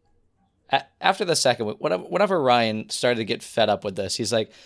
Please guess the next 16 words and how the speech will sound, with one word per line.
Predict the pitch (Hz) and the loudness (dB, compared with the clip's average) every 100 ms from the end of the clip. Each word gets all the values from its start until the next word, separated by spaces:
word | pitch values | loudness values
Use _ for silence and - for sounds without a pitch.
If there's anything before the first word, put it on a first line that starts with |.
| _ - | _ -2
"I'm | 240 254 | 0 2
gonna | 202 | 2
go | 143 | 2
email | 135 131 123 | 2 2 4
our | 113 113 | 4 4
last | 107 117 107 - | 4 4 4 0
landlord | 110 101 98 95 - | 0 0 -2 -4 -8
and | 123 | -4
tell | - 165 | 2 4
her | 160 147 - | 4 2 0
she | - 220 | -2 2
was | 165 | 4
a | 123 | 2
great | 101 127 120 | 2 0 2
<laughs> | |
landlord." | 120 113 170 143 - - | 0 0 2 2 2 0